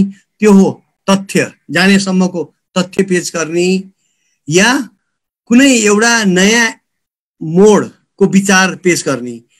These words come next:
भन्नुको अर्थ ओपिनियन या एनालिसिस,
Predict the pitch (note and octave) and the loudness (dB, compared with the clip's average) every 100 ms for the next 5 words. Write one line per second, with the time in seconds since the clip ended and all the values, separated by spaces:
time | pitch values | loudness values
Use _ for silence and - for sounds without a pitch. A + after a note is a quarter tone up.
0 | _ _ - D#3+ G3+ G3+ F#3+ F3+ A3+ A#3 | _ _ -6 -2 0 2 0 -2 -2 -4
1 | A#3 _ _ _ _ _ _ _ _ - | -6 _ _ _ _ _ _ _ _ -4
2 | G3 G#3+ A3 A3 A#3+ A#3 D#3+ E3+ F#3 E3+ | -2 2 2 2 2 -2 -4 -4 -4 -2
3 | F#3+ G3 G3 G3 B3+ - - | 0 2 2 0 -4 -6 -10